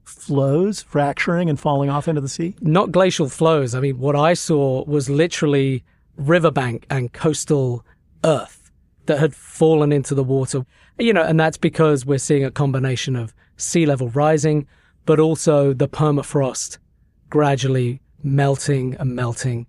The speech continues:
Speaker 2: and melting. And since most of these places,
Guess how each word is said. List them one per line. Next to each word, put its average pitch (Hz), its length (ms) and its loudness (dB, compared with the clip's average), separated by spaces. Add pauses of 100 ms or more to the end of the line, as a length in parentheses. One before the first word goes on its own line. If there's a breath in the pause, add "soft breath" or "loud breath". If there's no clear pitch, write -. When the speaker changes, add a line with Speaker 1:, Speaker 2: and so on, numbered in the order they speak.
(240)
Speaker 2:
and 135 160 0
melting. 160 400 2
And 135 200 -4
since - 480 -2
most 160 460 0
of 139 100 -4
these 127 260 -2
places, 143 640 -4